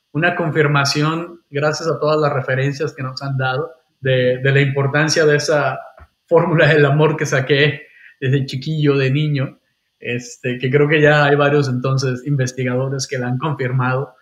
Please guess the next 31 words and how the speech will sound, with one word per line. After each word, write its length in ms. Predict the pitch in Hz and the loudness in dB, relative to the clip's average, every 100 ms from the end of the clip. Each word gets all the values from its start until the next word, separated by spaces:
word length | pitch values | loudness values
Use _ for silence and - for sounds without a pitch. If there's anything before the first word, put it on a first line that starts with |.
| _ | _
y 120 | 147 | 2
yo 160 | 151 156 | 4 4
también 600 | 165 151 147 151 156 147 | 2 4 2 2 0 0
de 120 | 135 | 2
otra 260 | 139 156 147 | 2 0 2
manera 720 | 139 139 143 135 120 123 123 | 2 2 2 2 -2 -6 -4
mucho 320 | 139 147 - | -2 -2 -2
más 560 | 139 139 151 131 - _ _ _ _ _ _ | 0 0 -2 -6 -12 _ _ _ _ _ _
vivida 540 | 147 151 170 165 151 | -2 -2 0 0 2
y 160 | 143 139 | 0 2
dolorosa 560 | 147 143 143 151 147 | 2 4 2 2 -2
tal 140 | 135 135 | -2 0
vez, 440 | 147 - - - | 0 2 -2 -2
<laughs> 1000 | 175 - 151 - - _ - - 147 147 | -10 -8 -10 -10 -18 _ -10 -6 -6 0
pero 200 | 143 147 | 4 4
se 120 | 147 | 4
aprende 400 | 139 156 160 165 | 2 4 2 4
mucho, 520 | 156 151 156 - 123 123 | 2 2 0 -2 -4 -2
y 140 | 143 | -2
eso 120 | 147 | 0
es 80 | 151 | -2
algo 440 | 165 165 160 156 | 0 2 2 0
que, 240 | - 131 123 | -4 -4 -2
que 120 | 131 | -4
me 160 | 127 127 | -2 -2
gusta, 340 | 135 131 120 | -4 -4 -8
¿no? 100 | 120 | -6
Me 100 | 123 | -4
gusta 240 | 127 131 | -4 -4
mucho 380 | 139 139 143 147 | -2 0 -2 -2
aprender 640 | 139 139 127 131 131 135 | -4 -2 -2 0 0 -2